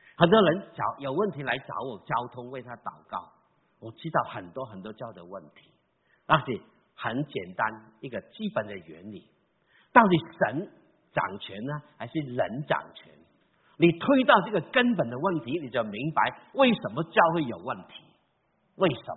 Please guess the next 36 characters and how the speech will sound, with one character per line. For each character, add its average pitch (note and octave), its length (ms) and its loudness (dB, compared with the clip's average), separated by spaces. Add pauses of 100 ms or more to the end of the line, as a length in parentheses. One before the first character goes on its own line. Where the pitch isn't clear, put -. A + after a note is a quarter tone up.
么？ E2 160 -20 (640)
很 B2+ 260 -4
简 D2+ 300 -14
单， F#2 120 -10 (1500)
你 D3+ 80 2
有 C#3 80 4
没 D3+ 80 6
有 E3+ 60 12 (120)
给 A#2 60 -8 (160)
主 G#2+ 160 -14
抓 - 220 0 (300)
住？ D3+ 220 -2 (720)
没 A#3 100 10
有 C#4+ 100 12 (140)
给 A3+ 140 4
主 C#3+ 180 -6
抓 B3+ 460 6
住 A#3+ 80 -4
的 C#3 120 -4
话， D#3 280 6
问 F3+ 160 0
题 B2 180 -8
很 F2+ 380 -8
多 A2+ 260 -8
啊。 - 160 -8 (680)
我 A2+ 80 -4
们 B2 100 -2
都 F3+ 120 -2
给 C#3 160 -8 (100)
主 F2 220 -16
抓 F#3+ 380 -2
住、 E3+ 180 -2
拿 A2 300 4
住 G#3 160 -6
的 A2+ 120 -6
话， C#3+ 80 2